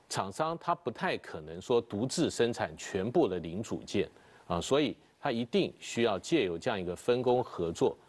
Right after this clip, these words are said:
来形成我们所谓的中位体系啊，可以运作得非常的顺利。那么另外一种呢，就是集团企业。啊，那么这个集团企业呢，它是一种，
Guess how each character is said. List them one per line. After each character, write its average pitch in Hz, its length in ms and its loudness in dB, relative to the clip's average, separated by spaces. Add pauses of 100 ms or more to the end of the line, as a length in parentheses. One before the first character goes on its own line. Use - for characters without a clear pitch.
(240)
来 95 180 0
形 95 340 -2
成 82 300 -2 (400)
我 90 140 2
们 95 120 2
所 87 260 2
谓 101 200 4
的 82 220 -2
中 147 180 0
位 131 160 2
体 - 260 -14
系 - 300 -10 (300)
啊， 87 160 -4
可 - 120 -4
以 113 100 2
运 120 220 2
作 98 240 2
得 82 240 -4 (280)
非 127 180 0
常 87 180 -8
的 82 80 -6
顺 87 280 0
利。 92 120 -4 (720)
那 180 100 2
么 151 220 2
另 226 160 4
外 226 140 4
一 151 40 -2
种 107 200 0
呢， 92 100 -6
就 117 140 -2
是 101 340 0
集 113 220 -2
团 92 240 -4
企 92 280 -4
业。 90 160 0 (1000)
啊， 104 180 2
那 165 80 4
么 175 220 4
这 233 160 4
个 175 100 6
集 135 220 0
团 123 240 -6
企 147 220 -2
业 120 140 2
呢， 101 180 -2
它 151 180 -4
是 - 140 -8
一 131 100 -2
种， 82 380 0